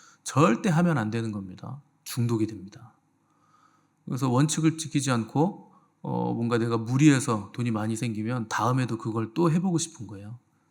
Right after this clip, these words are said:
그래서 하지 말라는 겁니다. 원칙을 지키라는 거고. 또 자극적인 거, 맛있는 거, 뭐 진짜 그,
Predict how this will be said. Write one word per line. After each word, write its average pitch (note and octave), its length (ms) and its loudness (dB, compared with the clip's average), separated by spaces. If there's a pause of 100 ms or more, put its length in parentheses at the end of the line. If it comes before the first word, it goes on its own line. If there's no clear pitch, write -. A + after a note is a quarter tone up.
(580)
그래서 A#2 280 -2
하지 C3 200 -2
말라는 A2 360 -2
겁니다. A2+ 600 -10 (120)
원칙을 G#2+ 360 -4
지키라는 G#2 500 -8
거고. B2 400 -10 (3000)
또 - 100 -8
자극적인 E3+ 640 2
거, D3 80 2
맛있는 D#3 500 6
거, A2+ 360 -2
뭐 A2+ 220 -6
진짜 B2+ 720 -2
그, A2 440 -6